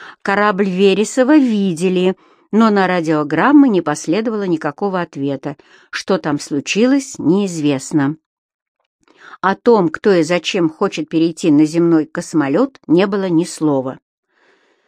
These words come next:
«На корабле Вересова никто не дежурит в радиорубке»,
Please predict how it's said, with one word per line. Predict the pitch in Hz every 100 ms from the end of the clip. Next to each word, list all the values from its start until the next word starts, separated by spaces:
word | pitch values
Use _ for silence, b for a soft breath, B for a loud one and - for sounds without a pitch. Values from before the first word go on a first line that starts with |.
| _ _ _ -
«На | 190
корабле | 196 208 202 202 220
Вересова | 220 208 196 220 190
никто | 202 - - 208
не | 202
дежурит | 175 196 233 262 147 - _
в | 160
радиорубке», | 175 165 151 170 170 170 156 - 147